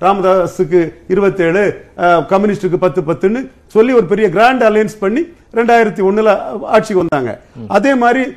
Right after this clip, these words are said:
Speaker 1: விஜயகாந்த் கிட்ட செங்கோட்டையன் ஒரு ஏழு, எட்டு தடவை போய் பார்த்து எடுத்து நாற்பத்தோரு சீட்டு, அஹ், வாங்கி அறுபது சீட்டு வாங்கியிருக்கலாம், அவர் கோட்டை விட்டுட்டார், அது வேற விஷயம். நாற்பத்தோரு சீட்டு அவருக்கு கொடுத்து ஒரு அலையன்ஸ், பெரிய பத்து பர்சன்ட் ஓட்டு எடுத்த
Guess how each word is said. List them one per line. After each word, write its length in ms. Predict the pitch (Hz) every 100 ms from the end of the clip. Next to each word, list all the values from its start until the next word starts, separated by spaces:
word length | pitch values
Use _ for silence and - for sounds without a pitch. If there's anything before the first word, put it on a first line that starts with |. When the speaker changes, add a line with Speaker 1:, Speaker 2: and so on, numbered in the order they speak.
| -
Speaker 1:
விஜயகாந்த் 480 | 190 208 247 240 220
கிட்ட 200 | 214 180
செங்கோட்டையன் 480 | 190 202 208 214 208
ஒரு 260 | 196 185 - -
ஏழு, 180 | 208 214
எட்டு 160 | 190
தடவை 260 | 185 202 208
போய் 160 | 196
பார்த்து 320 | 190 196 175 190
எடுத்து 200 | 180 220
நாற்பத்தோரு 420 | 196 196 196 196
சீட்டு, 480 | - 196 196 190 - _
அஹ், 400 | 196 180 180 - 226
வாங்கி 320 | 185 190 240
அறுபது 280 | 170 175 196
சீட்டு 260 | 208 202
வாங்கியிருக்கலாம், 360 | 214 208 202 208
அவர் 80 | 190
கோட்டை 240 | 190 196
விட்டுட்டார், 300 | 165 160 151
அது 120 | 151
வேற 160 | 160 170
விஷயம். 280 | 143 127 - _ -
நாற்பத்தோரு 340 | 208 214 196 190
சீட்டு 260 | 190 202
அவருக்கு 260 | 185 185 160
கொடுத்து 360 | 160 180 247 - _
ஒரு 160 | 220 214
அலையன்ஸ், 280 | 226 262 190 170
பெரிய 320 | 196 214 202 -
பத்து 200 | 208 214
பர்சன்ட் 280 | 208 214 254
ஓட்டு 220 | 214 214
எடுத்த 360 | 202 170 170